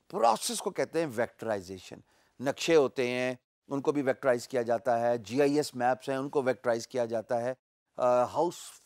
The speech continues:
अ, मैप है, उसको वेक्टराइज किया जाता है, या फ्यूचर, अ, प्लानिंग, जैसे ये साहब ने स्केचेस बनाए हैं घर के, उनको भी वेक्टराइज किया जाता है using AutoCAD।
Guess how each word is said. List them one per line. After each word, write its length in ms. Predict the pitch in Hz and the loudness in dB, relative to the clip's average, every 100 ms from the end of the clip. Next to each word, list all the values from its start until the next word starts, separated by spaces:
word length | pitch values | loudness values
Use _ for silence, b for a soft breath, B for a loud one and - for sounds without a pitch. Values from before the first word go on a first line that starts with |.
| - | -2
अ, 220 | 123 120 | 0 2
मैप 300 | 117 127 131 - | 0 2 2 2
है, 100 | 139 | -2
उसको 320 | 143 143 175 | -2 -4 -4
वेक्टराइज 420 | 131 120 131 120 | -4 -2 -4 -4
किया 160 | - 131 | -6 -6
जाता 260 | 117 110 135 | -4 -4 -4
है, 60 | |
या 220 | 135 170 165 b b b | 2 2 2 b b b
फ्यूचर, 520 | - 165 160 185 175 - b - | -6 -4 2 4 4 2 b 2
अ, 160 | 135 | 4
प्लानिंग, 400 | 127 147 135 139 | 4 2 0 0
जैसे 240 | 127 131 151 | -2 -2 -2
ये 140 | 139 123 | -2 -4
साहब 260 | - 135 123 | 2 4 4
ने 120 | 127 | 0
स्केचेस 400 | 123 - 131 139 | -4 -4 -4 -6
बनाए 340 | 123 120 120 123 | -6 -4 -2 -2
हैं 160 | 120 | -6
घर 180 | 90 117 | -8 -10
के, 220 | - 104 - _ _ | -8 -8 -10 _ _
उनको 260 | 143 135 143 | -8 -2 0
भी 180 | 135 208 _ _ | 0 -4 _ _
वेक्टराइज 380 | 120 127 139 123 | -4 0 2 0
किया 180 | - 123 | 0 -2
जाता 240 | 113 107 | -2 -2
है 80 | 127 | -2
using 400 | 131 113 107 156 - 110 | -4 -8 -8 -8 -6 -6
AutoCAD। 360 | 101 92 - | -6 -12 -16